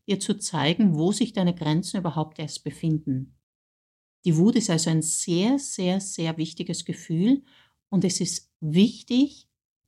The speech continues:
die positive Seite der Wut kennenzulernen, um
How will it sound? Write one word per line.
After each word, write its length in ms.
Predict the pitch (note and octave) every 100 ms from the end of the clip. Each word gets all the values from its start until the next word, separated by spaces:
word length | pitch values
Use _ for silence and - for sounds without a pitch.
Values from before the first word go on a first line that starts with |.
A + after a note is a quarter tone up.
| -
die 80 | G3+
positive 720 | - F3 D#4+ - C#4 G#3+ -
Seite 400 | - C3 D#3+ -
der 100 | F3
Wut 260 | D#3+ F3 -
kennenzulernen, 1000 | - E3 A3+ B3 A3+ E3 C#3 D3+ G3
um 140 | F#3